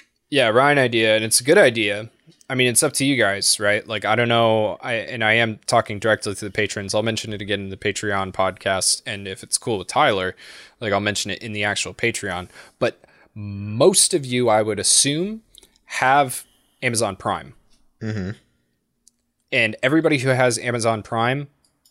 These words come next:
Speaker 1: has one sub per month for free.
Speaker 2: Oh, yeah.
Speaker 1: So that,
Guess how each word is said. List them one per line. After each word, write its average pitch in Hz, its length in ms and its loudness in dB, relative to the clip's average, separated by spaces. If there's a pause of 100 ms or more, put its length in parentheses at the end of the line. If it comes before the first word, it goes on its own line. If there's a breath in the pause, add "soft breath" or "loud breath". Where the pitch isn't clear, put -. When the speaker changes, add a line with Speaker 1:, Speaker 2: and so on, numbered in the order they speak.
(480)
Speaker 1:
has 117 380 0 (240)
one 120 400 2
sub 107 420 2 (140)
per 117 160 -6
month - 480 -6 (460)
for - 180 -4
free. - 480 -6 (720)
Speaker 2:
Oh, 117 120 4
yeah. 123 300 4
Speaker 1:
So 113 560 4 (500 soft breath)
that, 131 480 2